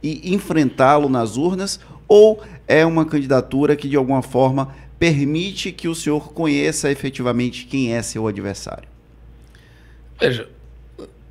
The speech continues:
Speaker 2: com toda humildade, gente, eu não quero antecipar aqui, é, campanha, processo eleitoral. É, eu digo sempre, eu tô cuidando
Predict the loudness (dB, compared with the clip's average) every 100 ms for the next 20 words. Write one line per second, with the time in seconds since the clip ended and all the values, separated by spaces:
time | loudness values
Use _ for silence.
0 | -20 -10 -8 -2 -2 0 -2 0 0 0
1 | -2 -10 -16 -10 -10 -10 -10 -8 -8 -6
2 | -6 -4 -8 -10 -18 -8 -8 -8 -12 -6
3 | -6 -6 -8 -6 -6 -8 -20 -20 -14 -12
4 | -12 -14 -20 -20 -20 -20 -20 -16 -14 -8
5 | -6 -4 -4 -6 -8 -8 -4 -4 -4 -8
6 | -8 -10 -12 -8 -6 -4 -4 -8 -16 -20
7 | -20 -20 -20 -20 -20 -20 -20 -20 -20 -20
8 | -20 -20 -20 -20 -20 -14 -10 -8 -8 -8
9 | -8 -8 -8 -12 -16 -8 -8 -8 -12 -20
10 | -20 -20 -20 -12 -12 -6 -6 -6 -10